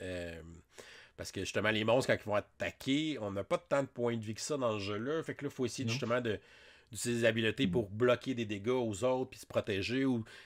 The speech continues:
Speaker 1: sais, le defender, faut qu'il se place en conséquence pour, justement, que les monstres aillent un peu plus
Speaker 2: Ouais.
Speaker 1: vers lui.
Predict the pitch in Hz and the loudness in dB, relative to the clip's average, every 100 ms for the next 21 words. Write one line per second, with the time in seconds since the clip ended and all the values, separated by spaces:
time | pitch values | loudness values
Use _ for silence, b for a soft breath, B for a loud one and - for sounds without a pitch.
0 | b - 113 98 107 120 104 110 117 - | b -6 -2 -2 0 2 4 4 4 0
1 | - - 113 101 104 110 104 104 113 113 | -12 0 0 2 0 0 0 0 2 0
2 | 107 - 98 - 101 101 107 101 110 104 | -2 -8 -10 -4 -2 0 0 2 2 2
3 | 95 98 101 - 107 98 101 92 85 95 | 2 0 -2 -4 -2 0 2 2 0 -2
4 | 107 | -2